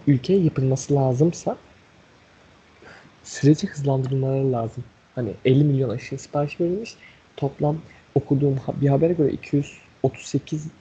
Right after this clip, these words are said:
milyon doz lazım bize.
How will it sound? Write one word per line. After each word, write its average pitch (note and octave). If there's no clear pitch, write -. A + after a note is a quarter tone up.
milyon B2+
doz A#2+
lazım A2+
bize. G#2+